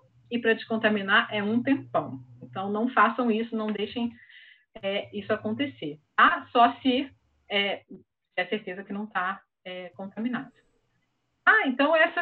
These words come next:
essas foram as coisas que eu pensei. Vamos ver se alguém pensa alguma coisa diferente, tem uma outra ideia.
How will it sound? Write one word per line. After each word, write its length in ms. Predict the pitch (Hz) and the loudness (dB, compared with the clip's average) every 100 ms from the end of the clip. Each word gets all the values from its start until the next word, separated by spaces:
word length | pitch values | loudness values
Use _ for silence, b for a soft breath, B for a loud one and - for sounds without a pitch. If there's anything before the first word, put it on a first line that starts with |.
| 330 | -2
essas 320 | 294 349 339 | -2 -2 -6
foram 200 | 359 359 | -2 -2
as 80 | - | -2
coisas 220 | 349 339 | -6 -4
que 80 | 381 | -2
eu 100 | 370 | 0
pensei. 500 | 381 - 277 240 294 | -2 0 6 8 6
Vamos 160 | 254 262 | 4 2
ver 140 | 262 | 2
se 60 | 269 | 0
alguém 240 | 240 262 | -2 0
pensa 240 | 233 233 | -2 -2
alguma 240 | 226 226 226 | -4 -4 -4
coisa 200 | 220 214 | -6 -6
diferente, 500 | - 202 175 233 - | -6 -6 -4 -6 -6
tem 100 | 208 | -6
uma 120 | 202 | -4
outra 220 | 208 208 | -4 -6
ideia. 380 | 180 190 214 | -4 -2 -2